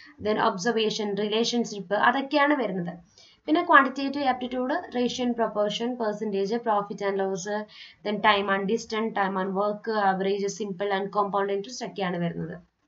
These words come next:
ഇനി general അവയർനെസ്സിലേക്ക് നോക്കിക്കഴിഞ്ഞാൽ നമുക്ക് റീസെന്റ് ആയിട്ടുള്ള സ്റ്റാറ്റിക് ജി കെ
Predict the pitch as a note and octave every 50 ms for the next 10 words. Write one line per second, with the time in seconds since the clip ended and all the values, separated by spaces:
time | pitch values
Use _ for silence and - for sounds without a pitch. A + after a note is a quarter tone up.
0 | _ _ _ _ _ _ - _ _ - - - - - - - - C#4 B3 -
1 | C4+ C4 C4+ C#4+ D#4 E4+ - - - B3+ B3+ B3 C4+ C#4+ D4+ D#4 D#4+ D#4+ D#4 D#4
2 | D#4+ D#4 D#4 D#4+ D#4 C#4+ C4+ A3+ A#3 A#3+ B3+ B3 A#3 A#3 A3+ G#3 G#3 A#3 C4+ C4+
3 | A#3 G#3+ F#3+ F3 A#3 A3+ D3+ - - G3+ G#3+ G#3 G3+ - A3+ A#3 A3+ G#3+ G3+ F#3+
4 | F3 F#3+ G#3+ A3 - - A3 G3 G3 G3+ - - C4+ C4+ - - A3+ A3 G3+ -